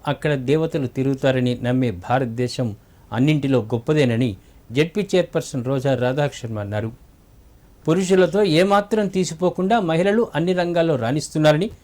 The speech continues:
అలాగే రాణించాలని ఆమె పిలుపునిచ్చారు. ఎన్నో రంగాల్లో ఎన్నో విజయాలు సాధించి ఎంతోమంది మహిళలు అందరికీ ఆదర్శంగా నిలిచారని, వారి స్ఫూర్తితో మహిళలు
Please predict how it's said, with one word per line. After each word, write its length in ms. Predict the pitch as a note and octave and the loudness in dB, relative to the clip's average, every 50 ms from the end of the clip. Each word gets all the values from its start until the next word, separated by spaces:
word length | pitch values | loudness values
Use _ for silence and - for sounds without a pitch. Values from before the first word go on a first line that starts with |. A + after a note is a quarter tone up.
| - - - _ - - | -20 -20 -20 _ -12 -4
అలాగే 360 | G2+ A#2 C3+ D3+ D#3 F#3+ F#3+ | 0 2 4 4 4 4 4
రాణించాలని 720 | D3 A#2+ B2 D#3 F#3+ G3 F3+ - D#3+ C3 B2+ B2+ B2+ A#2 G2+ - | 4 4 4 2 2 0 2 2 2 2 2 2 0 -2 -4 -4
ఆమె 180 | B2+ A#2+ A#2 A2+ | -4 -2 -2 -2
పిలుపునిచ్చారు. 680 | G#2+ - B2 B2 A#2 A#2 A2 G2+ F#2 - B2 G#2+ G#2+ A2 - - - - - - - - - - - - - _ - - | -4 -4 -4 -4 -4 -4 -6 -6 -2 0 0 0 0 -4 -8 -18 -20 -20 -20 -20 -20 -20 -20 -20 -20 -20 -20 _ -4 0
ఎన్నో 300 | C#3 D#3 F#3 G#3+ A#3+ A#3 | 2 4 6 6 6 6
రంగాల్లో 580 | G#3 F#3 F3 F3 F3 E3+ E3 E3+ F3+ G3 G#3 - - | 6 6 6 6 6 6 6 6 6 6 4 4 0
ఎన్నో 220 | D3 D3 E3 F#3 F#3 | -2 0 2 2 2
విజయాలు 460 | D#3+ C#3+ C#3+ C#3+ E3 E3+ E3 D#3+ D3+ | 2 2 2 2 4 4 4 4 2
సాధించి 680 | - - C#3+ C3 B2 C3+ C#3 C#3+ C#3 - F#3 F#3 E3+ - | 0 0 0 0 2 0 0 -2 -2 -2 -4 -4 -2 -2
ఎంతోమంది 580 | C3 C#3 E3 D#3+ F#3 F3+ E3 D#3+ F3 A3 A#3 G#3+ | -2 -2 0 2 2 2 2 2 2 0 0 0
మహిళలు 440 | E3+ D3+ C#3 C#3 D3+ C#3 B2+ A#2 - - - | 0 2 2 2 2 2 0 -2 -4 -4 -4
అందరికీ 500 | B2 C3+ E3 E3 E3 D#3+ - G3+ G3+ - - | -2 0 0 0 -2 -2 -6 -6 -6 -4 -4
ఆదర్శంగా 540 | B2+ B2+ C3+ C#3+ B2+ - - C#3+ C#3 C3+ B2 | -4 -2 -2 -4 -6 -6 -6 -4 -4 -2 -2
నిలిచారని, 580 | A2+ A2+ B2 C3 - - D3+ C3+ C3+ E3 A3+ - - - - - - _ _ - | -2 -4 -4 -4 0 0 0 0 0 -4 -8 -8 -12 -20 -20 -20 -20 _ _ 2
వారి 200 | - F3 G3+ F#3+ | 4 4 4 4
స్ఫూర్తితో 640 | - - - - A#3+ B3+ - G#3+ F3+ - C#3 G#2 - - | 2 0 0 2 2 2 2 0 -2 0 -2 -2 -2 -4
మహిళలు 440 | B2+ B2+ C3 D#3 F3 D#3+ C#3 A#2 G#2+ | -2 0 2 2 2 2 2 0 -2